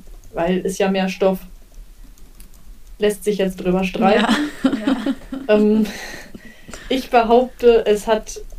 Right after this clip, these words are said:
Speaker 1: wenn dann, nur einen Effekt für den Kopf, aber das hilft ja vielleicht auch schon.
Speaker 2: Mhm. Das das ist nämlich auch so mein Gedanke. <laughs> Ich spreche aus Erfahrung. <laughs> Aber wenn man sich jetzt für so eine,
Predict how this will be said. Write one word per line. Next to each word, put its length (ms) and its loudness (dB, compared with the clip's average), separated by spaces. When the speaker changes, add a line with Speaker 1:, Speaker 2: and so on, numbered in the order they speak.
Speaker 1:
wenn 300 2
dann, 180 2
nur 140 2
einen 100 0
Effekt 360 -4
für 100 2
den 160 2
Kopf, 240 0
aber 240 0
das 180 -2
hilft 220 -6
ja 80 -4
vielleicht 300 -4
auch 160 -2
schon. 180 -10
Speaker 2:
Mhm. 420 -4
Das 360 -12
das 200 -4
ist 120 -8
nämlich 280 -4
auch 120 0
so 140 -8
mein 240 -6
Gedanke. 440 -4
<laughs> 100 -12
Ich 60 -14
spreche 300 -6
aus 60 -4
Erfahrung. 540 -8
<laughs> 360 -14
Aber 160 0
wenn 100 4
man 160 4
sich 160 0
jetzt 220 -2
für 140 2
so 100 -2
eine, 440 0